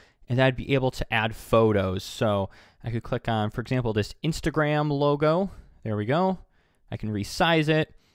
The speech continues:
I could put it in the corner like that. And then on the side here, you do have all those awesome, uh, features, like, that you can use to enhance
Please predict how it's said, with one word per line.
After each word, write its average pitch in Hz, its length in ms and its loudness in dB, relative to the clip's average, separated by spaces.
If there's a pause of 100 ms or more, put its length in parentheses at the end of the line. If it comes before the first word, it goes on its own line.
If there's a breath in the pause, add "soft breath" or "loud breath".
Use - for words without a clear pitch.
(180)
I 120 60 -6
could - 160 -4
put 131 160 4
it 117 60 4
in 113 120 2
the 110 80 0
corner 107 320 -2
like 95 260 -4
that. - 380 -8 (360 soft breath)
And 143 80 2
then 175 120 6
on 175 100 4
the 160 80 0
side 165 260 4
here, 156 120 2
you 147 120 0
do 170 140 8
have 160 200 10 (100)
all 170 260 6
those 165 240 6 (100)
awesome, 139 640 2 (380 soft breath)
uh, 113 400 0
features, 143 880 0
like, 123 360 2 (220 soft breath)
that 127 80 2
you 131 140 4
can 135 180 2
use 151 460 6
to 120 460 -4
enhance 156 680 -2